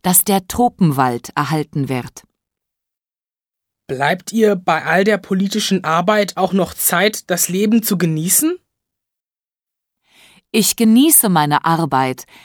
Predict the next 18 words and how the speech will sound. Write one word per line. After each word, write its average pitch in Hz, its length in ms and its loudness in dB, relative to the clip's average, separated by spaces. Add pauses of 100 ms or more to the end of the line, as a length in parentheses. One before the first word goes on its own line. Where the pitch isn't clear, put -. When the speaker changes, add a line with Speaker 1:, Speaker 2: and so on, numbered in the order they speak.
(180)
Speaker 1:
aber 175 340 2
ich 170 200 -2
weiß 240 400 -2
auch, 156 340 0
dass 143 240 -6
es 139 160 -2
wichtig 247 420 -2
ist, 202 300 -2 (400)
ab 254 220 -2
und 277 220 -2
zu 220 220 0
mal 170 260 0
total 165 540 -4
abzuschalten. 139 920 -4 (500)
Aber 208 300 4
ich - 180 -4
muss 294 280 -2
dann 196 240 0